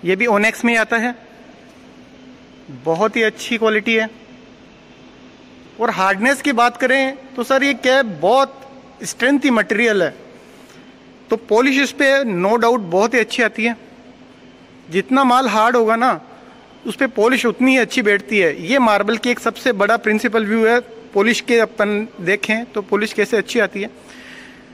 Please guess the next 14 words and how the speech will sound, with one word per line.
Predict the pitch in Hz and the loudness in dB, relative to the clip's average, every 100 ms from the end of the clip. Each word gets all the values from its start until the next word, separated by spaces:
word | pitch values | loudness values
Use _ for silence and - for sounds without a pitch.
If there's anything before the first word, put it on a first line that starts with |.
| - - - | -20 -20 -8
तो | - | -4
माल | 196 190 208 247 | 0 0 0 0
का | 247 285 - | 0 0 -4
hard | - 175 226 | -6 0 0
होना | 247 233 226 | 0 0 0
बहुत | 196 214 | 0 0
ज़रूरी | 190 170 175 165 | 0 -2 -2 -2
है। | 135 - - - - - - - - 254 - - 254 - - - - - 254 - - - - - - | -6 -12 -20 -20 -20 -20 -20 -20 -20 -20 -20 -20 -20 -20 -20 -20 -20 -20 -20 -20 -20 -20 -20 -20 -6
Thickness | 220 214 254 254 | -4 0 2 2
की | - | 0
बात | 240 240 240 | 0 0 0
करें | 240 | -2
अपन | 247 247 247 | 0 0 0
इसकी, | - - | 0 -2